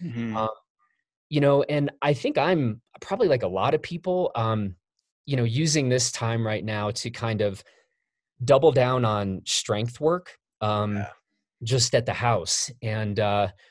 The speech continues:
Speaker 2: uh, it was really interesting. I, I've, I've lifted, I've actually lifted weights. I, I started when I was, like, eleven or twelve years old, which is kinda weird. But, um, for the first time in my life, I have, I've never bought, like, an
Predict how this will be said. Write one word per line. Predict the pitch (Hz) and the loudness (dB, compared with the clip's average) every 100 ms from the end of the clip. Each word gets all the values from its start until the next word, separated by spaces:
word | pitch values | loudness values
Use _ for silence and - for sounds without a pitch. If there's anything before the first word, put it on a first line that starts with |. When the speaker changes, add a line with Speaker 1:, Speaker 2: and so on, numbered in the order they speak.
| _ _ _ - | _ _ _ -6
Speaker 2:
uh, | 113 - | -4 -2
it | |
was | 147 139 | -2 4
really | 233 190 | 4 4
interesting. | 170 156 123 113 95 | 0 -2 -2 -2 -2
I, | 135 - | -4 -2
I've, | 143 151 - | 0 0 2
I've | 139 160 | 0 2
lifted, | 190 - 156 123 98 - | 0 2 0 0 -4 -6
I've | 123 | -2
actually | 165 - 156 120 _ _ | 0 0 -4 -6 _ _
lifted | 135 147 135 110 | 0 0 0 0
weights. | 117 117 101 - - - - | 4 4 2 -4 -6 -8 -6
I, | - - | -6 -4
I | |
started | - - - 165 165 120 | -6 -4 -2 -2 0 0
when | 113 | 2
I | |
was, | 110 107 | 0 -2
like, | 101 | -4
eleven | 90 107 117 110 | 0 0 2 0
or | |
twelve | - - 107 95 | -2 0 0 0
years | 95 92 - | -4 -6 -2
old, | 92 85 - | 0 -2 -6
which | 107 | -10
is | 104 | -10
kinda | - 117 127 | -4 -2 -2
weird. | 135 151 151 - _ - - - _ - | 0 0 0 -4 _ -20 -20 -20 _ 2
But, | 123 117 | 4 4
um, | 113 110 107 - - | 4 2 -2 -10 -6
for | 135 | -4
the | 120 | -4
first | - - 185 - - | 0 2 4 2 -2
time | 160 156 | -2 0
in | 135 | 0
my | 123 117 | 2 2
life, | 110 104 78 - - | 2 0 -2 -8 -4
I | 127 | -2
have, | 120 113 - | 0 -4 -4
I've | 123 117 | -4 -2
never | 117 123 143 160 170 | 0 2 0 -2 -4
bought, | 117 - 127 98 67 - - | -2 2 4 2 -2 -10 -2
like, | 110 101 - _ _ _ - | 0 2 -2 _ _ _ -4
an | 113 | -4